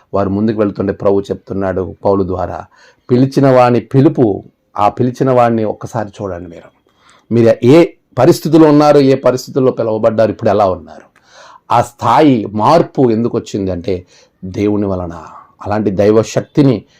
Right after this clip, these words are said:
గ్రహింపుగలిగి నువ్వు ముందుకు వెళ్ళినప్పుడు నువ్వు ఆశీర్వదింపబడతావని కొరింథీ పట్టణంలో ప్రభు చాలా స్పష్టంగా పౌలు ద్వారా తెలియజేశాడు. మూడవదిగా, దేవునితో కలిసి ప్రయాణం చేశారు,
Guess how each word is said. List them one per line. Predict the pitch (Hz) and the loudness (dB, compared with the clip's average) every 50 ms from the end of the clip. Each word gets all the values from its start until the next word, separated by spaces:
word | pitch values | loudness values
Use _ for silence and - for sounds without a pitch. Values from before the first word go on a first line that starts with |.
| _ _ _ _ - - | _ _ _ _ -16 -14
గ్రహింపుగలిగి | 87 85 98 131 147 143 139 - 147 135 139 131 123 113 117 117 110 | -10 -4 -2 0 0 0 -2 -2 0 2 2 2 2 2 0 0 -2
నువ్వు | 107 104 101 98 | -2 -4 -4 -4
ముందుకు | 95 95 98 98 98 - 104 | -4 -4 -4 -4 -4 -4 -4
వెళ్ళినప్పుడు | 98 98 98 95 92 - 95 98 95 87 - - _ _ _ _ _ - | -4 -2 -2 -4 -4 -2 -2 -2 -2 -2 -4 -10 _ _ _ _ _ -6
నువ్వు | 101 98 95 | -2 0 0
ఆశీర్వదింపబడతావని | 90 92 - - - 117 113 110 107 113 110 101 101 98 98 98 101 - 98 98 98 95 98 95 90 90 87 _ _ _ _ _ | 0 0 -2 -4 -2 0 0 2 2 0 -2 -2 -2 -2 -2 -2 -2 -2 0 0 0 0 -2 -2 -4 -6 -10 _ _ _ _ _
కొరింథీ | - 104 98 110 113 113 104 110 101 | -4 0 0 2 2 2 2 0 0
పట్టణంలో | - - 98 - - 101 101 98 95 95 92 90 | -2 -4 -6 -4 -4 -4 -2 -2 -2 -2 -2 -4
ప్రభు | 92 - - 95 92 90 90 90 90 - - | -6 -8 -8 -6 -6 -6 -6 -8 -10 -8 -8
చాలా | 87 85 92 | -6 -6 -6
స్పష్టంగా | 92 - - 98 - - - 104 92 92 92 90 87 - - - | -8 -10 -12 -14 -12 -10 -8 -8 -6 -6 -8 -8 -10 -10 -6 -4
పౌలు | 98 95 101 101 | -2 -2 -2 -2
ద్వారా | 95 90 92 95 95 92 92 | -4 -6 -8 -8 -8 -8 -10
తెలియజేశాడు. | 92 - 87 85 80 76 69 76 - - - - - - - - _ _ - - - - _ - _ _ _ _ _ _ _ _ _ _ _ _ _ _ - | -10 -10 -10 -10 -10 -10 -10 -12 -12 -14 -16 -18 -18 -18 -20 -20 _ _ -20 -20 -20 -20 _ -20 _ _ _ _ _ _ _ _ _ _ _ _ _ _ 0
మూడవదిగా, | 104 139 165 180 170 156 143 127 127 117 98 95 98 104 113 123 127 - _ _ _ _ _ _ _ _ - | 4 6 6 6 6 4 4 2 2 2 2 2 2 2 2 2 0 -4 _ _ _ _ _ _ _ _ -18
దేవునితో | 98 95 123 127 156 165 160 160 160 165 160 - 160 | -2 2 4 6 6 8 6 6 4 4 2 2 0
కలిసి | 135 - - 135 135 - 139 | 2 2 0 0 0 -2 0
ప్రయాణం | 143 143 143 143 143 147 147 143 135 | 2 2 2 2 2 2 2 4 4
చేశారు, | 127 127 - - 110 95 87 95 95 104 117 135 135 135 | 2 2 0 -2 -4 -2 -2 -2 0 0 2 0 0 -4